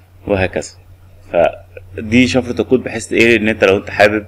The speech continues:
ان انت، آه، تقراها، لو مش حابب كمل على الكانفاس بالشكل دوت. وهنا بقى تقدر تعمل زوم اب، آه، زوم ان واوت، وتقدر ان انت تلغي اي حاجة انت مش عايزها او تعمل عليها select وديليت.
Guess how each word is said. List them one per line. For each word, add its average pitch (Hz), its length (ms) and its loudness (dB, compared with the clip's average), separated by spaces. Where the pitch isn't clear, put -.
ان 95 120 2
انت، 107 220 0
آه، 98 400 4
تقراها، 101 520 4
لو 131 160 6
مش 104 180 -4
حابب 110 300 6
كمل 104 340 4
على 98 380 2
الكانفاس 95 480 0
بالشكل - 340 -10
دوت. - 140 -6
وهنا 110 240 2
بقى 107 140 8
تقدر 101 300 4
تعمل 95 360 0
زوم 98 380 0
اب، 85 280 0
آه، 85 400 2
زوم 90 580 -4
ان 90 120 0
واوت، 92 500 2
وتقدر 90 380 2
ان 87 80 -4
انت 87 120 -8
تلغي 87 380 2
اي 87 120 2
حاجة 85 200 -2
انت 82 280 -4
مش 107 140 -2
عايزها 113 280 4
او 143 180 8
تعمل 135 240 4
عليها 123 200 4
select 110 460 0
وديليت. 90 600 -2